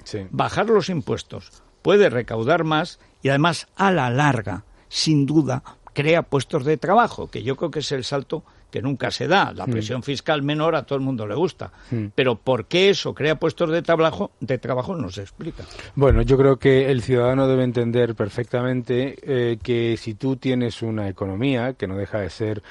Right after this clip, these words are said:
Speaker 1: un agente económico viviente, al que lo cargas de costes fijos,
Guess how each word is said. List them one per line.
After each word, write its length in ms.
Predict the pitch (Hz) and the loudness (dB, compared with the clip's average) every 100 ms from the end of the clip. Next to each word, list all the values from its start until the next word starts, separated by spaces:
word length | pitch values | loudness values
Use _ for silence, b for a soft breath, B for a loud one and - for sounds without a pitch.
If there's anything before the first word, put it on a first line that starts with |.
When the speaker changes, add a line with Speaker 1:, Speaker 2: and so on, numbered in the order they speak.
| B B - | B B -10
Speaker 1:
un 160 | 110 | -6
agente 840 | 107 113 101 104 104 107 107 104 110 | -4 -4 -6 -4 -2 0 0 -2 -6
económico 640 | 110 110 117 110 101 107 | -6 -4 -4 -6 -6 -8
viviente, 680 | 98 101 113 127 120 107 98 B B - | -6 -4 -4 -4 -4 -8 -10 B B -6
al 180 | 113 107 | -4 -2
que 380 | 107 107 113 123 | 0 0 0 -2
lo 560 | 110 107 104 107 - - | -2 0 -2 -4 -8 -4
cargas 580 | 143 135 113 104 92 - | 0 0 0 -2 -4 -10
de 160 | 110 104 | -8 -4
costes 460 | 127 107 - 104 | -4 -4 -6 -8
fijos, 580 | - 147 - 117 160 - | -4 -6 -4 -6 -6 -12